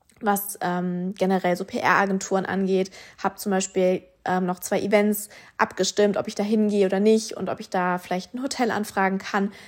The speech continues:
Also wirklich nur so, sag ich mal, E-Mail-Arbeit und Planungsarbeit, Organisations-,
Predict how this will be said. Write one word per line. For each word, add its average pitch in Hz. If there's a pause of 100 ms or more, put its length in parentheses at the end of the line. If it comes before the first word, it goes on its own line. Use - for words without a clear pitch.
(140)
Also 220
wirklich 262
nur 220
so, 202 (220)
sag 196
ich 196
mal, 196
E-Mail-Arbeit 196
und 196
Planungsarbeit, 185
Organisations-, 185